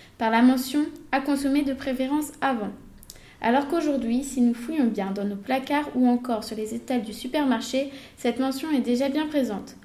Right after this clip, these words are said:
De plus, que cette mention à consommer de préférence avant est souvent accusée d'encourager le consommateur à jeter.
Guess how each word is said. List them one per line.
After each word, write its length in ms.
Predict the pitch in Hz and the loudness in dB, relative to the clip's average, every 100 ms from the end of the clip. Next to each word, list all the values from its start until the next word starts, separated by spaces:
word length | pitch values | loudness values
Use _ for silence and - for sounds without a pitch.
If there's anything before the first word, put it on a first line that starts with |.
| - - - | -20 -12 -4
De 120 | 233 | -2
plus, 440 | 294 349 - - - | 0 -2 -2 -10 -4
que 60 | |
cette 220 | 240 240 247 | 0 0 2
mention 320 | 247 226 226 | 2 0 -4
à 40 | |
consommer 560 | 233 269 277 254 226 214 | -2 -4 0 2 2 0
de 140 | 190 214 | -6 -6
préférence 540 | 285 277 233 202 - | -4 -2 -2 -4 -2
avant 360 | 247 220 233 254 | 0 0 -2 -4
est 60 | 233 | -8
souvent 260 | - 262 | -2 2
accusée 400 | 269 269 240 254 | 2 2 -2 -2
d'encourager 560 | 240 226 254 226 226 277 | 0 -2 -2 -2 0 0
le 60 | 262 | -2
consommateur 680 | 226 226 214 220 269 285 | -4 -4 -4 -2 -2 0
à 120 | 277 254 | 2 2
jeter. 340 | 262 262 | 2 -2